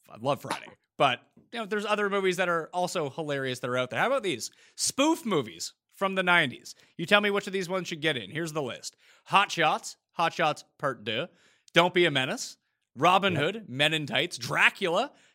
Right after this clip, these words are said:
Speaker 1: Dead and Loving It, Spy Hard, Naked Gun, two and a half, The Smell of Fear,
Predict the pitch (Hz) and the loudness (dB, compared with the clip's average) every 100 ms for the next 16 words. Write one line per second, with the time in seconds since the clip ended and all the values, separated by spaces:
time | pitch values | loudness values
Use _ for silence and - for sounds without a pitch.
0 | - 113 165 175 175 147 165 160 123 139 | -20 2 6 6 4 2 2 2 -4 -6
1 | - _ - - - 180 190 208 196 160 | -10 _ 4 4 6 6 8 8 6 4
2 | 180 139 123 180 - _ _ _ _ 151 | 2 2 -2 -4 -10 _ _ _ _ 4
3 | 208 240 160 170 208 208 185 185 180 143 | 6 4 6 6 6 2 2 4 4 4
4 | 151 - 123 123 151 - 147 135 123 - | 4 0 -12 -4 -2 2 2 2 0 -2
5 | 110 139 | -4 -4